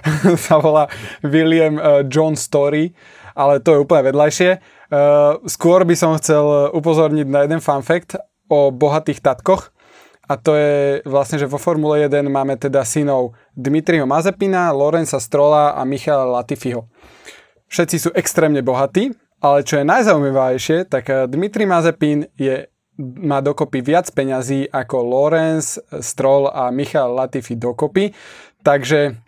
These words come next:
takže asi takto. A práve preto sa mi, eh, vynára otázka, že, eh, Nikita Mazepin bude pôsobiť v týme Haas, ktorý má finančné problémy. Eh, Gene Haas do ňoho nedáva toľko peňazí, aby to auto bolo konkurencieschopné,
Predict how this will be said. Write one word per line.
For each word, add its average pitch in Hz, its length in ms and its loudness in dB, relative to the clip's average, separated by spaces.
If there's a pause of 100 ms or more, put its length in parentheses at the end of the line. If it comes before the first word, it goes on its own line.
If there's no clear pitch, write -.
(100)
takže 135 360 -4 (200)
asi 143 320 -6
takto. 123 600 -2
A 131 260 -4
práve 190 400 2
preto 151 460 0
sa 151 180 -4
mi, 143 240 -2
eh, 127 60 -10 (600)
vynára 156 440 0
otázka, 127 720 -2
že, 120 340 -6 (580)
eh, 131 280 -6
Nikita 175 320 0
Mazepin 151 480 -2
bude 143 180 0
pôsobiť 135 540 -4
v - 100 -14
týme 151 240 0
Haas, 131 560 -6 (140)
ktorý 139 240 -2
má 131 100 -6
finančné 131 460 -8
problémy. 143 640 0 (1120)
Eh, 127 320 -4
Gene 143 240 -2
Haas 143 220 0
do 143 80 -2
ňoho 135 160 -2
nedáva 143 320 2
toľko 139 240 -4
peňazí, 139 400 -2
aby 135 160 2
to 123 100 -4
auto 127 200 -2
bolo 123 180 -2
konkurencieschopné, 185 1000 -2